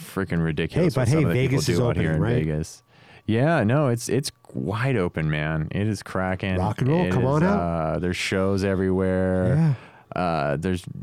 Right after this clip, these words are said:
Speaker 1: I mean, the masks are gone. People are still wearing them voluntarily, but
Speaker 2: Sure.
Speaker 1: they're not really, I mean, nobody's really wearing
Speaker 2: You know,
Speaker 1: masks, so they don't have to
Speaker 2: so
Speaker 1: anymore.
Speaker 2: I remember, I don't, I guess it was mid-May when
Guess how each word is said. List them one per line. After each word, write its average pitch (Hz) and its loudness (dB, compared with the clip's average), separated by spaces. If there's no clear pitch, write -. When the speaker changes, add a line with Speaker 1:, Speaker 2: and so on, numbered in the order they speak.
Speaker 1:
I - -12
mean, 85 0
the 76 -2
masks 92 -2
are 92 0
gone. 87 -2
People 107 0
are 107 0
still 101 0
wearing 101 2
them 95 0
voluntarily, 101 0
but 87 0
Speaker 2:
Sure. 180 2
Speaker 1:
they're 92 2
not 90 0
really, 90 0
I 82 0
mean, 82 2
nobody's 87 0
really 87 0
wearing 87 2
Speaker 2:
You 147 4
know, 151 4
Speaker 1:
masks, 160 0
so 87 -4
they 85 0
don't 82 -2
have 78 -4
to - -6
Speaker 2:
so 160 2
Speaker 1:
anymore. 160 -2
Speaker 2:
I 156 -2
remember, 175 0
I 170 -2
don't, 190 2
I 139 -2
guess 160 0
it 143 2
was 123 2
mid-May 117 0
when 104 -2